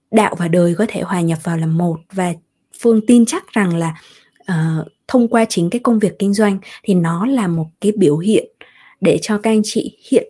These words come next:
thực hóa được những cái nguyên tắc mà, mà mình tin tưởng vào, những cái giá trị, mình thể hiện được những cái nguyên tắc đó, mình hiện thực hóa được những cái nguyên tắc đó,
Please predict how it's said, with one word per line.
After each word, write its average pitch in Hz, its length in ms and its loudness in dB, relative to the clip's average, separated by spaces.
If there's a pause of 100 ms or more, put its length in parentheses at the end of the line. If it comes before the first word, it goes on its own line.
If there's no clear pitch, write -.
thực - 160 -4
hóa 180 520 -4
được 233 160 0
những 180 280 -4
cái 175 120 -6
nguyên 247 360 2
tắc - 180 -4 (520)
mà, 196 200 4 (580)
mà 196 220 2
mình 180 340 0
tin 220 240 4
tưởng 208 280 0
vào, 180 340 0
những 175 160 -8
cái 208 120 2
giá 185 300 0
trị, - 280 -2 (240)
mình 190 180 0
thể - 160 0
hiện 202 200 0
được 185 100 -2
những 170 200 -2
cái 208 100 0
nguyên 214 200 2
tắc 254 240 -6
đó, 185 300 -2 (340)
mình 190 240 4
hiện - 260 2
thực 208 200 -2
hóa 180 520 -4
được 220 120 0
những 185 200 -2
cái 175 160 -4
nguyên 202 200 2
tắc 240 200 -8
đó, 180 280 -4